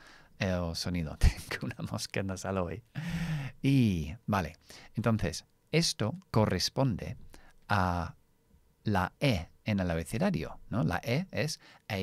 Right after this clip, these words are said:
B, C, D, E. La E se pronuncia igual que este, eh, esta I que tenemos ahí arriba. Y eso es muy importante porque muchas veces en inglés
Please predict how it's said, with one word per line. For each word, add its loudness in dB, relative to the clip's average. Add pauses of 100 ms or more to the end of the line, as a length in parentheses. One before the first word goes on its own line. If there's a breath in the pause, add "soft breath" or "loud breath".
(200)
B, -4
C, -6
D, -6 (140)
E. 0
La -8
E -2
se -6
pronuncia -2
igual 0
que -4 (480 loud breath)
este, -4
eh, -4
esta -6
I 0
que -4
tenemos -4
ahí -4
arriba. -2 (380 loud breath)
Y -6
eso 0
es 0
muy 6
importante -2 (340 loud breath)
porque -2
muchas 0
veces -4
en -2
inglés -2